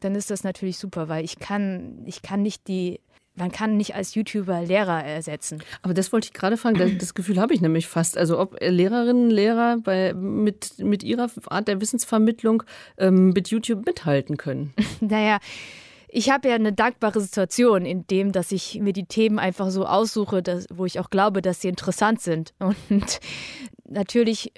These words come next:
Speaker 1: muss man aber jetzt, sagen wir, im Chemieunterricht in der Schule eine ganze Reihe von Basics abhandeln. Für die es jetzt eben nicht gerade den relevantesten Aufhänger gibt oder den interessanten
Speaker 2: Mhm.
Speaker 1: oder wo man eben nicht ein Glas, äh,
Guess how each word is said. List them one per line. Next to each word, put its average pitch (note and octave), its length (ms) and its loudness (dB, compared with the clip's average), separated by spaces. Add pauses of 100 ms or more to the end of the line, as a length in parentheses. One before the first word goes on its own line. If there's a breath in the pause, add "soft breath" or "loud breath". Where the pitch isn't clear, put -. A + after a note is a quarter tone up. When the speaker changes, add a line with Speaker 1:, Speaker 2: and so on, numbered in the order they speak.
Speaker 1:
muss G#3+ 220 -4
man G3 200 0
aber F#3 360 2
jetzt, - 580 -2
sagen D#3+ 240 -2
wir, D#3+ 240 -6
im D#3 120 -8
Chemieunterricht F#3 800 2
in F3+ 120 -4
der F3+ 120 0
Schule B3 320 0
eine G3+ 180 2
ganze F#3 360 -4
Reihe F#3 280 0
von F#3 220 -4
Basics F#3 540 0
abhandeln. F#3+ 760 0 (1160 loud breath)
Für A#3 140 4
die A#3+ 420 4
es B3 200 2
jetzt B3+ 260 0
eben C4+ 220 4
nicht D#4 240 4
gerade G3+ 360 2
den F#3+ 220 0
relevantesten G3 800 0
Aufhänger F#3+ 480 2
gibt F#3+ 240 0
oder F3+ 320 2
den F3 140 -2
interessanten F#3+ 640 0
Speaker 2:
Mhm. F3+ 60 -2
Speaker 1:
oder F3+ 200 0
wo F#3+ 80 0
man F#3+ 160 2
eben G3 240 0
nicht A#3 340 2
ein F#3+ 200 -6
Glas, F#3 420 0
äh, F#3 400 -6